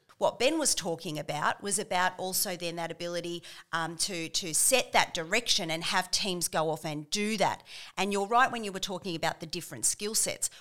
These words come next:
What I'm needing to access and draw in leadership to lead my school because of the number of hands that I have and the skill set that Ben draws upon to be able to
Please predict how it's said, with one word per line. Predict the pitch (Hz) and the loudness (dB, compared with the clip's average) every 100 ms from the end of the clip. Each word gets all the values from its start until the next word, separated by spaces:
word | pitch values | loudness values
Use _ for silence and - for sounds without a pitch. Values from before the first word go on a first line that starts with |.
| - - | -20 0
What | 214 214 | 4 6
I'm | 220 262 | 8 6
needing | 233 202 185 170 | 2 -2 -2 -4
to | 208 | -2
access | 170 165 - 175 | -2 0 0 0
and | 170 | -2
draw | 165 165 | -4 -2
in | 160 156 156 | -2 -4 -4
leadership | 170 185 202 - - | -4 0 2 2 0
to | - 180 | -4 -2
lead | 165 165 | -6 -4
my | 170 175 214 | -2 0 4
school | - 185 160 | 2 0 -10
because | 151 - - 233 277 | -12 -14 -4 0 0
of | 277 | 0
the | 170 | -4
number | 156 156 147 | -4 -6 -6
of | 151 | -8
hands | 165 156 156 - | -6 -6 -6 -8
that | 135 | -6
I | 151 | -6
have | 156 151 - - - - | -6 -6 -8 -18 -12 -8
and | 170 | -2
the | |
skill | 165 - 226 220 | 0 0 0 0
set | - 185 - | 0 0 -6
that | 110 - | -12 -6
Ben | 190 226 285 | -2 2 0
draws | 247 175 156 170 | 0 -2 -2 -2
upon | 143 170 160 | -2 -4 -2
to | 156 180 | -4 -6
be | 170 165 | -2 -2
able | 165 170 | -2 -2
to | - 185 | -4 -4